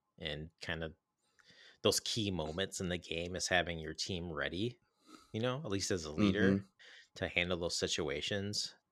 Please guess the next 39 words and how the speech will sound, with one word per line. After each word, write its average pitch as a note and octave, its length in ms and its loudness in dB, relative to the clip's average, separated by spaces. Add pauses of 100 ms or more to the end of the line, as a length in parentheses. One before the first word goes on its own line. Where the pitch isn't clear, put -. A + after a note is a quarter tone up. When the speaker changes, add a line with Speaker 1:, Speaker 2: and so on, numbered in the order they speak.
(120)
Speaker 1:
And D#2+ 360 -8
it - 1300 -20
just G2 200 -2
seems E2+ 260 -6
like C#2+ 160 -4 (240)
they D2 100 0
failed D#2+ 580 -2 (180)
in E2+ 120 -6
almost D#2 320 -8
every D2+ 160 -6
one D2 220 -8
of C#2+ 60 -12
'em. - 100 -20 (1500)
Speaker 2:
Yeah, F#2+ 260 12 (100)
Speaker 1:
So. - 180 -8 (100)
Speaker 2:
I A2 120 12
would A2 100 12
agree G2+ 240 10
with G2 180 8
that. G2+ 300 8
And G#2+ 160 10
I, G2+ 100 12 (400)
and A#2 160 12
I A2 80 12
think A2+ 260 10
that G#2 160 12
there's G2+ 300 10
Speaker 1:
<laughs> - 20 10
Speaker 2:
numbers A2+ 400 12
to C3 120 12
back B2+ 400 12
it A2+ 100 12
up G#2+ 240 12
with G#2 360 12 (540)
points B2+ 320 12
given A2 220 12
Speaker 1:
Penalties. G#2 220 12
Speaker 2:
up - 80 -10
before G#2+ 560 12